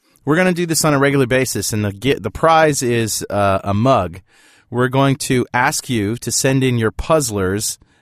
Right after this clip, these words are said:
at the risk of ripping off the Car Talk guys. Maybe we'll have to have another name, but your, uh,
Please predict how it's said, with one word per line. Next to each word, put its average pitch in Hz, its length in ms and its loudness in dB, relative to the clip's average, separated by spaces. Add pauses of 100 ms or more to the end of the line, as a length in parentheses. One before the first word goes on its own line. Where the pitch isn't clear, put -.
(120)
at 101 160 -4
the 98 100 -4
risk 113 340 -2
of 98 160 -2
ripping 107 360 -2
off 90 240 -2
the 95 80 -8
Car 113 240 0
Talk 82 300 -4
guys. 78 440 -8 (260)
Maybe 131 200 -2
we'll 113 100 2
have 117 160 0
to 110 100 -6
have 107 140 0
another 98 300 -2
name, 92 340 -4 (280)
but 107 200 -2
your, 120 320 2
uh, 104 240 2